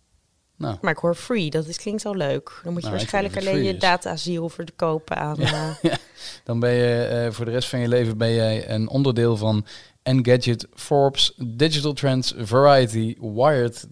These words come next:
Speaker 1: Gizmodo en TechCrunch.
Speaker 2: Oh ja. Nou ja, goed. Ehm, als ze wat leuks bieden.
Speaker 1: Hmm, ik word
Speaker 2: Ik bedoel,
Speaker 1: niet
Speaker 2: ja, je kan je kan het eigenlijk toch ook een beetje vergelijken alsof je graag naar de,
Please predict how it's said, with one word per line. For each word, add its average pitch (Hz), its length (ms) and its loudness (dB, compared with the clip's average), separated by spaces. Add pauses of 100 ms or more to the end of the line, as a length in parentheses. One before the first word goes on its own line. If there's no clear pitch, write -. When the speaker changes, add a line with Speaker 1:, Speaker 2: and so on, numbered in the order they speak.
Speaker 1:
Gizmodo 135 680 2
en 117 240 -4
TechCrunch. 104 680 -4 (440)
Speaker 2:
Oh 180 140 0
ja. 135 200 -4 (560)
Nou 196 160 -2
ja, 170 80 2
goed. - 420 -8
Ehm, 156 580 -4 (580)
als 202 140 -4
ze - 60 -2
wat 180 100 -2
leuks 220 240 0
bieden. 160 500 -2
Speaker 1:
Hmm, 113 220 -4
ik 92 60 -10
word - 140 -20
Speaker 2:
Ik - 60 -20
bedoel, 277 220 0
Speaker 1:
niet 285 100 0
Speaker 2:
ja, 302 120 0
je 294 140 -2
kan 294 420 0 (420)
je 247 60 -8
kan 285 180 -4
het 277 80 -4
eigenlijk 294 360 -2
toch 247 100 -2
ook 240 80 -4
een 233 60 -2
beetje 220 240 -2
vergelijken 214 480 -2
alsof 208 220 -6
je 196 100 -12
graag 220 280 -6
naar 190 180 -4
de, 180 240 -2